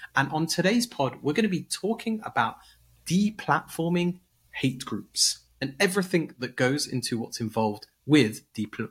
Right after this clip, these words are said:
deplatforming those hate groups. And talking us through this topic is someone who is uniquely experienced and qualified to be able to explain it to us all. Doctor Megan Squire is the Deputy Director for Data Analytics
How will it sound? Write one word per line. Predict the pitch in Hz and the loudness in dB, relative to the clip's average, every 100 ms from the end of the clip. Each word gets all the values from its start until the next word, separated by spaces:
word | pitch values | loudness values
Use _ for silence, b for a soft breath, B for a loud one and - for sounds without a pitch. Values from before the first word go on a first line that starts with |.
| - | -4
deplatforming | 117 - 107 - 101 95 95 | -4 0 -2 -2 -10 -10 -10
those | 95 | -10
hate | - 98 | -10 -12
groups. | - 98 - - B B B | -14 -16 -14 -16 B B B
And | 147 170 | -2 2
talking | 233 240 214 | 2 4 4
us | 165 | 2
through | - 139 | 0 -2
this | 123 | -2
topic | - 117 110 107 - | -4 -4 -4 -6 -6
is | 117 - | 0 0
someone | 123 120 | 0 0
who | 123 117 | 2 2
is | 117 - B B B - | 0 -4 B B B -8
uniquely | 123 135 156 185 185 120 104 | 2 6 6 6 4 0 0
experienced | 117 - - 107 107 - | 0 0 2 2 0 -4
and | 107 | -2
qualified | 113 107 - 101 - - | -2 -2 -4 -4 -6 -10
to | 110 | -4
be | 107 | -4
able | 101 - | -4 -8
to | - 98 101 - | -8 -8 -10 -8
explain | - - 104 | -4 -2 -2
it | 98 | -4
to | - | -8
us | 95 - | -6 -8
all. | 92 127 b b _ 180 | -10 -14 b b _ 0
Doctor | 185 - 175 - | 0 -2 -6 -6
Megan | 135 143 165 151 139 | -4 -2 0 -2 -2
Squire | - - 110 113 107 92 104 | -2 -2 2 4 4 0 -4
is | 117 - | -4 -2
the | 110 | -2
Deputy | 110 165 - - 190 | 0 -2 -6 -4 -2
Director | 185 127 113 123 - 104 | 2 2 2 -2 -6 -12
for | - 110 | -10 -6
Data | 131 165 - | 0 2 2
Analytics | 131 110 107 - - - | 0 0 -2 -6 -8 -6